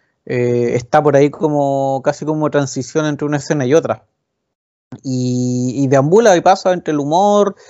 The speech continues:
entre las escenas graciosas del Father McEnroe a, a las escenas densas de, eh, la, la mamá de Gonzalo con el amante,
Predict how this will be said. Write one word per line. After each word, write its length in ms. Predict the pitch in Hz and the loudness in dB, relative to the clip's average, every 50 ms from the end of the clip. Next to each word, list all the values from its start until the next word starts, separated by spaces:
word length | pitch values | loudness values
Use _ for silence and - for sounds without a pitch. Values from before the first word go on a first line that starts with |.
| - - _ | -20 -20 _
entre 160 | - - - 139 | -12 -6 0 2
las 160 | 143 139 139 | 2 2 2
escenas 260 | 135 - 160 165 160 | 0 -2 -4 -4 -2
graciosas 460 | 147 147 143 - 170 165 - 180 160 | -2 -4 -4 -4 -6 -6 -4 -6 -4
del 140 | 151 147 135 | -4 -4 -4
Father 240 | - - 160 156 147 | -2 0 0 0 0
McEnroe 680 | 147 156 165 156 165 160 160 - 165 165 160 151 151 | 0 -2 -2 -2 -2 -4 -4 -2 0 2 2 4 4
a, 220 | 156 151 147 143 | 4 4 4 2
a 100 | 139 143 | 2 0
las 160 | 139 139 131 135 | -2 -2 -2 -4
escenas 440 | 131 - 165 151 151 151 147 131 123 | -6 -6 -6 -4 -2 -2 -2 -2 -2
densas 500 | 131 147 165 170 165 - - 160 147 139 | -2 -2 -2 -4 -6 -8 -8 -8 -6 -4
de, 360 | 143 156 151 156 160 160 - _ _ _ _ _ _ _ | -2 -2 0 0 -2 -4 -8 _ _ _ _ _ _ _
eh, 340 | - - 139 135 131 127 127 127 | -12 -6 -2 -2 0 0 0 2
la, 260 | 131 131 131 127 127 | 2 4 4 4 4
la 120 | 131 131 | 2 0
mamá 300 | 127 131 131 139 143 147 | 0 -2 -2 0 0 2
de 120 | 147 147 143 | 2 0 0
Gonzalo 480 | 127 131 131 131 - - 151 151 147 | 0 -2 -4 -2 0 0 2 2 2
con 160 | 131 139 135 131 | 0 -2 -4 -2
el 80 | 123 | -4
amante, 840 | 120 127 151 175 190 190 185 180 165 - - 160 160 156 160 156 | -2 0 0 2 2 0 -2 -4 -6 -6 -6 -4 -2 -4 -4 -6